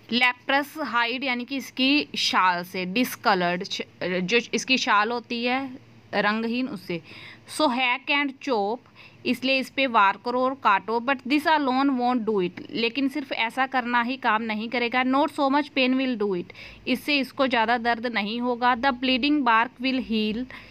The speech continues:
and from close to the ground will rise curled green twigs, जो ब्लीडिंग बार्क है यानी कि इसकी शाल से यहाँ से खून आ रहा है यानी पानी का, पानी सा निकल रहा है, वो जल्दी ही ठीक हो जाएगा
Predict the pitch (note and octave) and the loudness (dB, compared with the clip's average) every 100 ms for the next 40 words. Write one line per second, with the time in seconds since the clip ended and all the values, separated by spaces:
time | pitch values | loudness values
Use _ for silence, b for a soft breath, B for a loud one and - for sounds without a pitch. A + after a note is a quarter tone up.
0 | B B - A#3+ C4+ C4 C4+ C4 C#4+ C4 | B B -4 -2 0 0 4 4 4 4
1 | A#3+ A#3+ - C#4 B3 B3+ A#3+ A#3 G3+ G3+ | 6 4 2 -2 2 2 2 2 2 2
2 | A3+ B3 B3+ A#3 G#3 A3+ B3+ - A#3 A#3+ | -2 -2 -2 2 2 0 -6 -4 2 2
3 | C4 A3+ A3 G#3+ A#3 G#3+ G3+ G3 - - | 2 0 2 4 2 2 4 4 -2 -10
4 | C4+ - B B B B B - - - | -10 -10 B B B B B -20 -20 -20
5 | - B B B B G3+ C#4+ B3+ A#3+ C4 | -20 B B B B -4 2 2 4 2
6 | C4 D4 C#4+ A3+ F#3+ F#3 G#3+ A3 A#3+ A#3 | 4 4 4 6 4 4 0 0 0 0
7 | C#4+ C#4 - B3 - C#4+ C#4+ A3+ A3+ A3+ | -2 -2 -4 -4 0 0 4 2 2 -2
8 | C#4 C4 A#3 B3+ C4 A#3+ A3+ A#3+ A#3 A#3+ | -4 0 -2 -2 -4 0 2 4 4 2
9 | B3 B3 B3+ G#3+ G#3+ G#3+ - - - A3 | 0 -2 0 0 0 -2 -8 -12 0 0
10 | A#3 A#3 A3+ C4 B3 G#3+ G#3 A#3 C4 A#3 | 0 -8 -2 -2 -2 -2 0 0 0 0
11 | A3+ G#3+ B3 C4 C4+ A#3 F#3+ A3 A3+ A#3+ | 0 0 -2 -2 0 -2 0 0 2 0
12 | A#3 A#3+ B3+ | 0 -2 -2